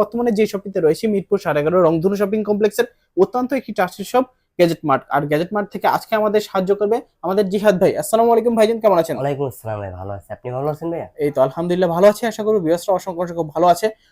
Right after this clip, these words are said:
Speaker 1: আজকে কিন্তু অসংখ্য ফোনের কালেকশন, প্রাইস থাকছে কিরকম?
Speaker 2: ভাইয়া, আপনার ভিউয়ারদের জন্য আমরা অবশ্যই সবসময় ডিসকাউন্ট অফার দিয়ে থাকি। তো আজকের প্রাইসটা আশা করি ভালো লাগবে।
Speaker 1: ইনশাআল্লাহ ভালো
Speaker 2: জি।
Speaker 1: হবে। ভাইয়া, শপ লোকেশনটা বলে দিন।
Speaker 2: আমাদের শপ লোকেশন হলো ভাইয়া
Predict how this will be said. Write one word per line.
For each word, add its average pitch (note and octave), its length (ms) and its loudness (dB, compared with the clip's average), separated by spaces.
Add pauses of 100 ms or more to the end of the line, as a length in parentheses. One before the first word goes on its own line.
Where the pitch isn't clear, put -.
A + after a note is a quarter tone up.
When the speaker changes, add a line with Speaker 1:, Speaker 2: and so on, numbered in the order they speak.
(100)
Speaker 1:
আজকে - 140 -14
কিন্তু A3+ 140 0 (160)
অসংখ্য A#3 380 -2
ফোনের G#3+ 260 2
কালেকশন, G#3 300 0 (100)
প্রাইস A3 220 2
থাকছে G3+ 220 -8
কিরকম? C#3+ 260 -2 (340)
Speaker 2:
ভাইয়া, A#2 160 -4 (100)
আপনার B2+ 200 -4 (180)
ভিউয়ারদের A#2+ 320 -6
জন্য C3 200 -2
আমরা A#2+ 200 -4
অবশ্যই A#2+ 360 -10
সবসময় A2+ 400 -8
ডিসকাউন্ট B2 400 -8
অফার A#2 240 -10
দিয়ে A2 200 -8
থাকি। F#2+ 200 -16 (160)
তো - 140 -16
আজকের A2 280 -16
প্রাইসটা B2 320 -8 (300)
আশা - 180 -18
করি A2 140 -8
ভালো F#2+ 100 -16 (600)
লাগবে। G2+ 160 -4
Speaker 1:
ইনশাআল্লাহ B2 480 0
ভালো C3 140 -2
Speaker 2:
জি। C3+ 60 -12
Speaker 1:
হবে। B2 160 -4 (280)
ভাইয়া, F#3 200 0
শপ G3 180 0
লোকেশনটা G#3 420 0
বলে A#2+ 180 -2
দিন। A2 80 -14 (160)
Speaker 2:
আমাদের A2+ 300 -6
শপ B2 240 -10
লোকেশন D3 440 -8
হলো C3+ 180 -4
ভাইয়া B2+ 160 -2